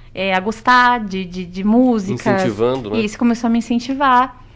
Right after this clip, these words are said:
Speaker 1: E as primeiras noções de canto eu tive com ele. E
Speaker 2: Uhum.
Speaker 1: depois, conforme eu fui crescendo, eu, é, comecei a, ele, ele mostrava pra gente todos os instrumentos.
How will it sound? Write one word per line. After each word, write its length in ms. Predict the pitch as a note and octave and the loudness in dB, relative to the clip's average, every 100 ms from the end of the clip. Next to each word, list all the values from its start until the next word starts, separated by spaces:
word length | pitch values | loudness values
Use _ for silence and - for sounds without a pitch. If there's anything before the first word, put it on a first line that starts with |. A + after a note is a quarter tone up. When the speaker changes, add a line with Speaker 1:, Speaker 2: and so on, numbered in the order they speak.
| - - - - - - | -20 -20 -20 -20 -20 -12
Speaker 1:
E 1080 | A3 A3 G#3+ G#3+ G#3+ G#3 G#3 G3+ G3 G3 F#3+ - - - - | -6 -4 -2 -4 -4 -4 -6 -8 -10 -10 -14 -20 -20 -20 -8
as 120 | - - | -6 0
primeiras 340 | B3+ F4+ F#4 | 2 2 4
noções 380 | E4 D4+ C#4+ A#3+ | 2 2 2 2
de 100 | B3+ | 0
canto 480 | - C#4+ D#4 E4 D4+ | 0 2 2 2 0
eu 100 | C#4+ | -4
tive 220 | - C#4 | -4 -2
com 200 | D#4+ D#4+ | 0 0
ele. 320 | G3+ D#3+ E3 - - - - - - - - - | 0 -6 -10 -16 -16 -16 -18 -20 -20 -20 -18 -4
E 40 | |
Speaker 2:
Uhum. 40 | D4 | -2
Speaker 1:
depois, 540 | F4 - C#4+ D#4 F4+ F4+ | -2 0 2 4 2 0
conforme 400 | C#4 C4+ B3+ A#3 | 0 2 2 2
eu 40 | |
fui 140 | A#3 B3 | -2 -4
crescendo, 920 | B3+ C4+ - C4 B3+ C4+ C4+ C#4+ C#4 - | 0 -2 0 0 2 4 4 2 -4 -8
eu, 640 | G3 G3+ G3+ F#3+ F#3 F3+ - - - - - | -4 -2 -2 -2 -2 -6 -12 -20 -20 -20 -10
é, 600 | F#3+ F#3+ F#3+ F#3 F#3 F3+ F3+ - | -6 -2 0 0 0 -2 -6 -6
comecei 460 | A3 A3+ A3+ A3 | -2 -2 2 2
a, 60 | A3 | 2
ele, 180 | G#3+ A3+ | 0 0
ele 440 | A#3 A3+ A3+ A3 A3 | 0 0 0 -2 -2
mostrava 400 | A3 A3+ C4 C4 | -4 0 0 0
pra 120 | C4 | 0
gente 200 | B3+ C4 | 0 0
todos 260 | - G4 E4 | 2 0 0
os 140 | E4+ | -2
instrumentos. 640 | D#4+ D4+ D#4 C4 D#3+ E3 - | -2 -2 0 0 -2 -8 -20